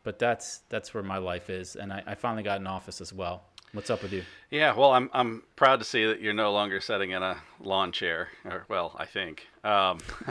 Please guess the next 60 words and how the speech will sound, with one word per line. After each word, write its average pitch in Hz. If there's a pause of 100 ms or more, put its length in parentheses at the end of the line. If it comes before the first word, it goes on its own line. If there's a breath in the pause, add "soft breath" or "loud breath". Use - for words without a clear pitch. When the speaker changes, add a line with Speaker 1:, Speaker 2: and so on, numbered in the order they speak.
(140)
Speaker 2:
<laughs> -
and 131
then 151
you've, 127
you've 135
Speaker 1:
No, 117
I'm 120
not, 120
I'm 117
not 117
in 131
a -
Speaker 2:
you, 131
Speaker 1:
lawn 107
Speaker 2:
you've 123
Speaker 1:
chair. 101
Speaker 2:
progressed 123
past 113
your, 98
your 90
parents' 95
basement, -
although 120
it 135
was 143
a 147
nice 139
basement. -
When 107
you 151
first 165
told 139
me 165
about 160
the 139
basement, 160 (260 loud breath)
I 180
thought 190
for 110
sure 127
when 104
I 120
was 120
gonna 123
see 131
it 120
the -
first 120
time, 117 (320 loud breath)
it -
was 127
gonna 117
be, 107
you 113
know, 101
like, 101
the -
concrete 113
walls 104
and, 95